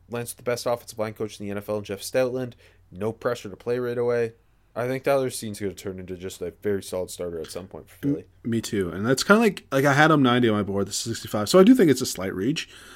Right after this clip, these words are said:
Speaker 2: Um, and the, the pick kinda surprised me a little bit, but I think it's very smart. And, you know, obviously their goal is not just to get back to the Super Bowl, but win it. And offensive line is one of those positions where if one guy goes down, not the Eagles so much, <laughs> but if one guy goes down,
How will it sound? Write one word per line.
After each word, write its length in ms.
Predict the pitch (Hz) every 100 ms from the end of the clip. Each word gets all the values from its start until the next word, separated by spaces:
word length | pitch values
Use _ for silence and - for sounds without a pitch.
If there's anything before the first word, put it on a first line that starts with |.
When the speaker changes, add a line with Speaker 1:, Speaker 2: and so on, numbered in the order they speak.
| - -
Speaker 2:
Um, 440 | 110 104 98 101 -
and 160 | 160
the, 80 | 196
the 200 | 190 156
pick 180 | - 233
kinda 180 | 269 277
surprised 800 | - 247 - - - 202 214 208
me 80 | 220
a 80 | 214
little 240 | 208 208
bit, 160 | 196 160
but 100 | 123
I 60 |
think 160 | 113 110
it's 80 | 104
very 180 | 101
smart. 440 | 95 - 87 82 -
And, 360 | 113 110 104 - - - - - -
you 80 | 139
know, 80 | 135
obviously 240 | 131 139
their 220 | 131 120
goal 380 | 107 123 117 113
is 240 | 113 104 -
not 180 | 104
just 160 | - -
to 60 | 110
get 160 | 104
back 200 | 104 98
to 60 | -
the 40 | 98
Super 240 | 107 104
Bowl, 160 | 101 95
but 160 | 104
win 260 | 95 101 95
it. 120 | 98
And 120 | 113
offensive 240 | 135 185 220
line 140 | 190
is 80 | 190
one 80 | 180
of 60 | 180
those 160 | 170
positions 500 | - 131 156 156 104
where 200 | 113 110
if 140 | - -
one 280 | 117 156 185
guy 180 | 180 175
goes 240 | 175 165
down, 560 | 135 123 151 202 226 233 - - - _
not 220 | 147 185
the 80 | 185
Eagles 260 | 113 104 -
so 80 | 98
much, 240 | 98 -
<laughs> 60 | -
but 40 |
if 80 | 185
one 180 | 139 185
guy 200 | 180 170
goes 180 | 170 147
down, 380 | 131 123 147